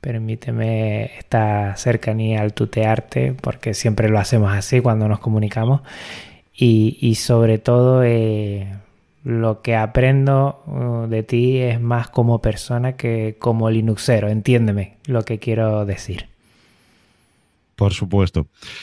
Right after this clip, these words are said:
Speaker 2: Eh, yo creo que, que ha sido, que han sido unas semanas, eh, de, de aprendizaje común para todos, en los que hemos aprendido, como tú bien dices, eh, no solamente, pues, eh, nuevas aplicaciones, no solamente a configurar este o aquel software,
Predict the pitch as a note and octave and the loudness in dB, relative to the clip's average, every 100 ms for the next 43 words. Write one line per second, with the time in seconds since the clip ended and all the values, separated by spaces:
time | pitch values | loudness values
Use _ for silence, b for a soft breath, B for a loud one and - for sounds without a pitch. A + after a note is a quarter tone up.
0 | B - G2 F#2+ F#2+ G2 F#2 F#2 G2+ G#2 | B -4 0 2 0 0 0 -2 0 0
1 | A#2 G#2 G#2+ G#2 G2 - A2+ - A2 G2+ | 0 0 0 2 0 0 -2 0 0 0
2 | - G#2+ A2 G#2+ G#2 G2 F#2+ G2+ G2+ G2+ | 0 0 2 2 2 2 0 2 0 -2
3 | - F#2+ F2+ F#2 F2+ F2+ G2 - G#2+ F#2 | -2 -2 0 -2 -2 -2 0 2 0 0
4 | F#2+ - A#2 - A#2+ A2 G2 F#2 F2 - | -2 -2 -2 0 0 0 0 -4 -4 -2
5 | G2+ A#2+ B2 A2 F#2 - A#2+ A#2 C#3 G#2+ | 0 0 0 -2 -2 -2 -4 -2 -4 -2
6 | F2 F2 - F#2+ G2+ G#2+ F#2 F2+ F#2 G#2 | -2 -4 -4 -4 -2 -2 -4 -4 -2 2
7 | A#2 G2 F2+ E2+ G#2 G2 F2+ G#2 A#2+ A2+ | 2 0 -2 0 2 2 2 0 2 2
8 | G2+ F2 G2+ G2+ G2 F#2 G2+ G2+ - G#2+ | 0 2 2 2 0 0 0 -2 0 2
9 | G2 F#2 E2+ E2 D#2 D2+ - F2+ F2 - | 2 2 0 -4 -6 -8 -6 -6 -6 -6
10 | F2 E2 E2 D#2 D#2+ G2+ G2+ - F#2+ - | -4 -2 -4 -6 -2 0 0 -4 -6 -8
11 | E2 - G#2 A2 A2 - F2 F#2 F#2+ F2 | -6 0 2 2 0 0 -4 -2 -2 -2
12 | F#2+ F#2 F2+ E2 F2 E2+ F#2+ F#2+ - A2+ | -2 -2 -4 -4 -4 0 0 0 -2 -4
13 | G#2 - G#2 - F#2+ F2 F#2+ F2 G2 F#2+ | -4 -2 -2 0 -2 -4 -4 -4 -2 0
14 | G#2+ | 0